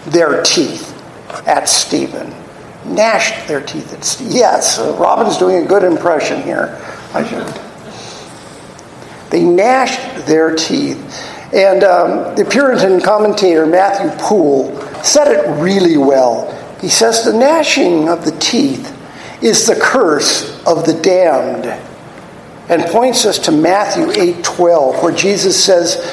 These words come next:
uh, in the instance of the centurion coming to him to heal his, uh, servant, he, the centurion says in verse six, chapter eight, says, "Lord, my servant is lying paralyzed at home,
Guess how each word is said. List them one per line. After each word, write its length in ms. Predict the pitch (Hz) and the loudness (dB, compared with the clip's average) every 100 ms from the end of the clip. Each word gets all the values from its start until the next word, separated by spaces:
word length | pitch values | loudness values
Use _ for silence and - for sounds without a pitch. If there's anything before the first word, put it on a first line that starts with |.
| - - - | -10 -14 0
uh, 100 | 160 | 2
in 220 | 190 190 | 4 2
the 140 | 190 185 | 4 2
instance 460 | 196 190 190 175 | 2 0 0 0
of 120 | 175 143 | -2 -2
the 160 | 151 | 0
centurion 680 | 139 175 151 - 214 175 151 | 2 0 0 0 2 2 2
coming 400 | - 185 170 151 | 2 2 2 2
to 140 | 147 | 0
him 300 | 139 151 147 151 | 0 2 2 0
to 100 | 139 | -2
heal 260 | 175 170 | 2 2
his, 240 | 160 131 - - - - - - | 2 -2 -8 -12 -14 -18 -10 0
uh, 140 | 143 | 0
servant, 480 | - 196 214 143 135 | 2 0 2 0 -2
he, 180 | - - - - - - - - - - - - | -6 -8 -12 -18 -20 -20 -20 -20 -20 -20 -18 -8
the 80 | 214 | -2
centurion 580 | - 196 214 233 208 190 | 2 2 2 2 2 2
says 300 | 196 180 165 | 2 2 2
in 140 | 160 | 2
verse 240 | 170 180 | 2 0
six, 480 | - 214 165 - - - - - - - - - - - - - - - - - - - - - - | 0 2 2 0 -6 -8 -14 -14 -20 -20 -20 -20 -20 -20 -20 -20 -20 -20 -20 -20 -20 -20 -20 -20 -4
chapter 380 | - 165 - - | 0 0 0 -2
eight, 260 | 190 165 - | 0 0 0
says, 240 | 170 151 | -2 -2
"Lord, 440 | 196 240 226 190 175 | 2 4 4 2 2
my 180 | 226 | 0
servant 600 | 220 - - 269 175 139 | 2 0 2 0 0 0
is 140 | 147 139 | -2 0
lying 440 | 190 226 269 254 | 2 4 2 0
paralyzed 720 | - 226 208 165 160 160 156 165 | -2 0 2 2 4 2 0 -4
at 80 | |
home, 420 | - - 156 127 | -2 0 0 0